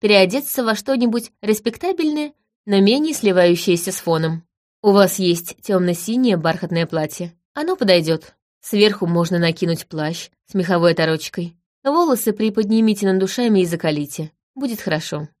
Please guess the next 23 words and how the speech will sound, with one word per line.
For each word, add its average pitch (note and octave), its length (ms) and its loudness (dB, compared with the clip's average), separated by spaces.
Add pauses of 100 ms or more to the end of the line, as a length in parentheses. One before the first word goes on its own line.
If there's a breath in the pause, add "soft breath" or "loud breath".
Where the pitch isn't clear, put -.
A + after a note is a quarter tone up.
(280)
Подавила F#3 520 4
желание F#3 440 4
клацнуть E3+ 420 -2
зубами. D#3+ 480 -2 (500)
Он A#3+ 180 4
мне B3 220 6
кто, D#4 300 -4
что C4 120 -2
так B3 200 2
раскомандовался? G#3 960 0 (340)
Хотя, C4+ 300 -2 (340)
вообще-то, A3 560 2
советы G#3+ 420 0
были F#3 220 2
здравыми. E3 580 -2 (640)
Сама G3+ 340 2
я G3+ 220 4
выбрала G#3+ 400 2
бы G#3 120 2
примерно F3 460 0
то E3+ 120 -2
же D#3+ 100 -4
самое. D#3 500 -6